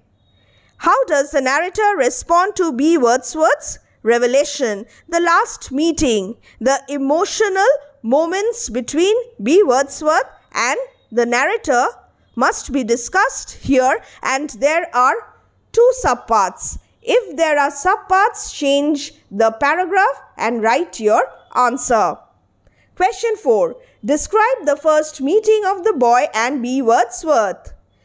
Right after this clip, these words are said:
This is very easy. Turn to page number hundred and sixteen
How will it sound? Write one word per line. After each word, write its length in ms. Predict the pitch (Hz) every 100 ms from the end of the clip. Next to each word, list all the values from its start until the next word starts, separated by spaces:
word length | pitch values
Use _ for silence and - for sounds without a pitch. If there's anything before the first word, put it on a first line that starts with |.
| _
This 320 | 247 453 - -
is 460 | 330 339 320 - - _ _ _
very 360 | 196 240 254 254
easy. 500 | - 339 370 349 403 466 466 - _ _ _ -
Turn 320 | 330 415 480
to 180 | 466 440
page 480 | 339 320 311 311 -
number 540 | 277 294 330 247 226 - - -
hundred 400 | 339 392 381 294
and 200 | 285 285
sixteen 680 | 285 277 - - 392 392